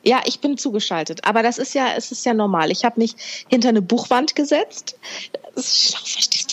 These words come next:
du, bei einem Podcast, wo mich keiner sehen kann. Also ich sitz, äh, hinter einer Buchwand,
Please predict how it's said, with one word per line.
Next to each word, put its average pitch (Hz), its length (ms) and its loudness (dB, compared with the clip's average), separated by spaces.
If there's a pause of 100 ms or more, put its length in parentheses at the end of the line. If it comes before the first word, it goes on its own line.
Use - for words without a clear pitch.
du, 220 60 -20 (320)
bei 185 60 -6
einem 185 80 -12
Podcast, - 560 -8
wo 202 60 -2
mich 208 200 0
keiner 214 280 0
sehen 220 220 2
kann. 208 180 0 (300)
Also 202 340 2 (540)
ich - 100 0
sitz, 220 240 0
äh, 185 180 2
hinter 202 220 2
einer 190 140 2
Buchwand, 269 420 0